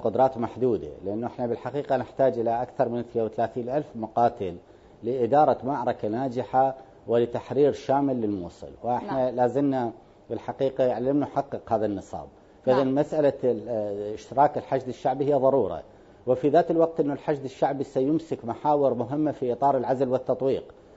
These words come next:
Speaker 1: ولم، وما لم نتمكن من عزل والتطويق التنظيم لا نستطيع أن ندخله في مناطق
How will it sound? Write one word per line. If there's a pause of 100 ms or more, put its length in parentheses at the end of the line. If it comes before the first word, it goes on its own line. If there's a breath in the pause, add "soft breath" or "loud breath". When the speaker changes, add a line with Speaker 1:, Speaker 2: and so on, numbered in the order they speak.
Speaker 1:
ولم، (100)
وما
لم
نتمكن (520 soft breath)
من
عزل
والتطويق
التنظيم
لا
نستطيع
أن
ندخله
في
مناطق